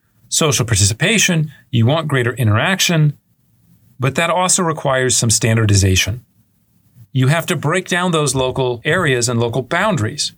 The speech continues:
And that breaking comes at a cost, because the more and more you try to standardize things so that everybody can interact with each other, the more and more we lose our own particularity. And so this starts to become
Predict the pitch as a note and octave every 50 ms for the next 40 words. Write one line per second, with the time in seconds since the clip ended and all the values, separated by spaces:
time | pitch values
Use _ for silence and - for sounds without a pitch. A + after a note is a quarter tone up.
0 | _ _ _ _ _ _ - - - _ B2+ C3+ E3+ D#3+ D3 C3+ D#3 F#3+ A#3 C4
1 | - A3 E3 D3 C#3+ D3 D3+ D3 - _ _ _ _ _ _ - - E3 E3 D#3
2 | D3 - - D3 B2 A2 - - - B2 G#2+ - B2+ - - - - - - -
3 | - _ _ _ _ - B2+ - - D#3 C#3+ D3 D3+ C#3+ D3 D#3 F3+ G3+ A3 G3+
4 | F#3 E3+ E3+ E3+ D#3+ D3+ C#3 B2 - - C3+ B2 A#2+ A2+ - - D#3 E3 F#3 F3+
5 | D#3+ C#3+ C3 B2 A#2+ A2+ - B2 A#2 A#2 A#2 A2+ A#2 - - - C#3 B2 B2+ C3
6 | C3 C#3 C#3+ B2 B2 A#2 A2+ A2+ A#2 A2 G#2 A2+ D3 G#3 B3+ B3+ - E3+ D3 C3+
7 | B2+ - C3+ A#2+ A#2 A#2+ A#2 A#2 A2+ A2+ - _ _ _ _ _ _ _ _ _
8 | _ _ _ _ _ _ _ C3 B2+ C3 C#3 D#3 E3 D#3+ D3 C#3 C3+ C3 A#2+ B2
9 | A#2+ A#2+ D3 E3+ F3 C#3+ C#3+ C3+ B2+ - - B2 B2+ A#2 - - A#2 A2+ - A#2
10 | A2 G#2+ G2+ F#2+ F#2+ F#2 G#2+ - - _ _ _ _ _ _ _ _ _ _ _
11 | _ - D3 A#2+ - C#3 C3 C3+ A3+ C#4+ - - - - _ - - - D3 D3+
12 | D3 - - D3 C3+ B2 - C3 A#2+ A2+ A2+ A#2 A#2 A2+